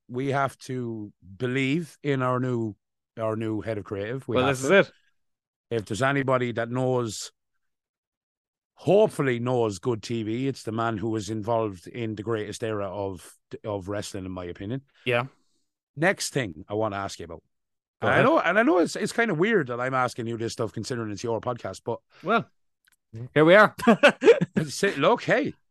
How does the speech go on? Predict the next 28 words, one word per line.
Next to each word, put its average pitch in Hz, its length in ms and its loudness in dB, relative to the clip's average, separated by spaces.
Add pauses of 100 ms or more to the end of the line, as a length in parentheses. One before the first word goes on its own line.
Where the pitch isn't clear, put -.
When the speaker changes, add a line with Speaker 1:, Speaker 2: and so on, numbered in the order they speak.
Speaker 1:
why 147 180 2
not? 214 240 2 (220)
Um, 147 460 2 (500)
I'm, 247 320 4 (160)
you 175 100 -4
know 220 140 4
what? 202 240 6
I'd 180 320 2
find, 143 320 -2
I 180 360 2
think 131 220 -4
I'll 147 320 4
enjoy 110 340 -4
listening 101 340 -8
to 95 40 -8
this 98 120 -8
back. 90 240 -6
I 113 40 -6
don't 139 100 -6
care 135 220 0
what 104 120 -4
anybody 101 220 -6
else 107 120 -8
thinks, 87 160 -14 (320)
but, 120 180 -6
<laughs> - 420 0 (840)
but, 139 120 2
um, 127 340 2